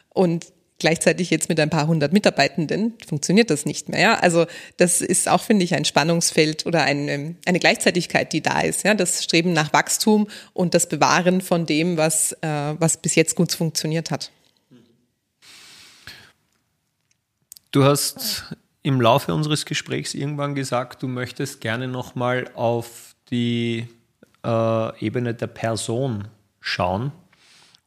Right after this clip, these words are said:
Speaker 2: Und da würde mich interessieren, was beobachtest du dort und was beschäftigt dich dort? Was nimmst du da wahr an Veränderung? Warum ist das relevant aus deiner Sicht?
Speaker 1: Mhm. Also das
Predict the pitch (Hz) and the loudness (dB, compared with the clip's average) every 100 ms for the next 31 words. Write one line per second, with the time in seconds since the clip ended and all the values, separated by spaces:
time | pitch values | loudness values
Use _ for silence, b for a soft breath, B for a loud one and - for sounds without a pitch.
0 | _ 139 117 117 117 117 113 - - - | _ 2 4 2 0 -2 -6 -10 -12 -2
1 | 110 110 117 113 120 - - 123 120 120 | -2 0 -4 -2 -4 -4 -2 0 0 -2
2 | B B B B B B B - 117 - | B B B B B B B -4 -4 -4
3 | _ _ - 135 117 131 - - - 131 | _ _ -4 -2 0 0 0 -2 -4 -2
4 | 110 101 151 - 117 110 - 117 - - | 0 0 -2 -4 -6 -6 -4 -2 0 0
5 | - 120 - - 113 - 113 - - _ | 0 -2 -6 -6 -6 -4 -8 -8 -12 _
6 | - 98 95 - 104 - 107 - - 107 | -4 0 0 -2 -8 -4 -4 -6 -6 -6
7 | 98 90 107 92 98 - 107 98 104 98 | -2 -2 -2 -4 -8 -6 -6 -4 -4 -4
8 | 98 95 98 104 104 - 104 101 - 104 | -6 -4 -4 -4 -4 -6 -6 -8 -4 -4
9 | 98 92 95 - 98 90 - 120 - - | -2 -4 -6 -8 -6 -6 -6 -8 -14 -8
10 | 180 160 147 165 - _ _ _ _ B | -6 -4 -6 -8 -12 _ _ _ _ B
11 | B B B B B - 180 185 - - | B B B B B 0 4 2 0 -2
12 | - 190 - | 2 2 2